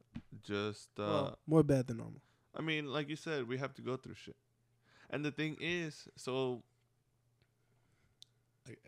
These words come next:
Speaker 1: I, again, it goes back to your childhood. If you don't know, if you're not taught how to recognize when to step out of something, then when you grow up, you're not gonna know when you need to cut off a relationship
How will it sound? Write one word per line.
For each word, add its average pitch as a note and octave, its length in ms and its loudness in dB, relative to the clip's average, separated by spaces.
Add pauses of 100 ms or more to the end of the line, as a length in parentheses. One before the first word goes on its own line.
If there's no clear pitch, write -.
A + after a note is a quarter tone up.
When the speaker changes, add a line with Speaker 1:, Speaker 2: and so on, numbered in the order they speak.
Speaker 1:
I, - 340 -10
again, G2+ 220 0
it G2+ 100 -4
goes A2 180 0
back A2 440 0
to G#2 480 -2
your G2+ 100 -6
childhood. G#2 560 -4
If G#2 140 -6
you A#2 100 0
don't A#2+ 200 0
know, A#2 320 -2 (280)
if C3 120 -2
you're C3 100 0
not B2+ 220 2
taught B2 180 4
how B2+ 80 -2
to A#2 100 0
recognize G#2 800 -2 (680)
when G2+ 800 -4 (100)
to G#2+ 160 -6
step - 380 -4
out G#2 400 -2 (100)
of B2 140 -10
something, C#3 420 -8 (800)
then A2 200 -4
when G#2+ 120 -2
you G#2+ 80 -2
grow G#2 240 2
up, G2+ 100 -2
you're G#2 80 -4
not G#2 300 -4
gonna G2+ 160 -8
know G2 520 -2
when G2 220 -4
you G2+ 80 -6
need F#2+ 140 -6
to F2 240 -4 (1120)
cut A2+ 320 -2
off G2+ 380 0 (100)
a G2 80 -6
relationship F#2 580 -8